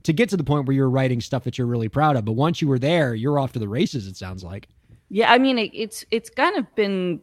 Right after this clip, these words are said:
Speaker 2: crazy. It's just been snowballing so much, which I'm so grateful for. I, sometimes I wake up and I think, "Well, how did I go from twenty eighteen to now with a pandemic in the process?" You know, it, it's, it's kind of,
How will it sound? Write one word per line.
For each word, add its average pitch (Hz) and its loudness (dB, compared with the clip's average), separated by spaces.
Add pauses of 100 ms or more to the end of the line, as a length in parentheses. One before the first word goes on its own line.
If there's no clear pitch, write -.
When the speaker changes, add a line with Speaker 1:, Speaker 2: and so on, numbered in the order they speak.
Speaker 2:
crazy. 208 -2
It's - -8
just - -10
been 180 -2
snowballing 180 4
so 170 2
much, 170 4
which 165 -2 (380)
I'm 175 6
so 208 8
grateful 185 4
for. 165 4
I, 156 4
sometimes 190 2
I 170 4
wake 170 4
up 170 4
and 160 2
I 156 4
think, 160 -2
"Well, 151 0
how 170 4
did 170 0
I 160 2 (100)
go 160 2
from 156 -4
twenty 170 -2
eighteen 160 -2
to 156 -6
now 160 4 (580)
with 226 8
a 185 8
pandemic 208 4
in 208 2
the 180 2
process?" 180 4
You 185 2
know, 170 6
it, 170 4
it's, - 0
it's 202 4
kind 247 6
of, 190 2